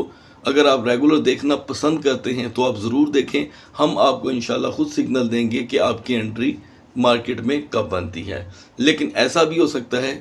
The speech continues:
कि ये रातों रात market अगर pump लगाए और आपकी और हमारी communication ना हो पाए तो आप ख़ुद से भी उस वक्त entry ले सकते हैं, क्योंकि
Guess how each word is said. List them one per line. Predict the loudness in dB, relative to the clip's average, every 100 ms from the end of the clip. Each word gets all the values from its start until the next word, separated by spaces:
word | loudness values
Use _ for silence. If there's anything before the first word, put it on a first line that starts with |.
| -8
कि | 0
ये | 2 4
रातों | 4 2 4 4
रात | 4 4
market | -2 -2 -2
अगर | -2 -4 -2
pump | -4 -2
लगाए | 0 2 2 0 -12 -20 -2
और | 2
आपकी | 4 2 0 -2
और | 0
हमारी | 0 -2 -2
communication | -2 -2 -2 -4 -6 -4 -2 -2
ना | 0 0
हो | 0 -2 2
पाए | 0 0 -4 -20 -6 4
तो | 4
आप | 6 4 2 -4
ख़ुद | -6
से | 0 2 2
भी | 2 0
उस | -2 -8
वक्त | -6 -6 -4
entry | -4 -2 -4
ले | -2 -4
सकते | -4 -6 -6 -6
हैं, | -6 -4
क्योंकि | -4 2 0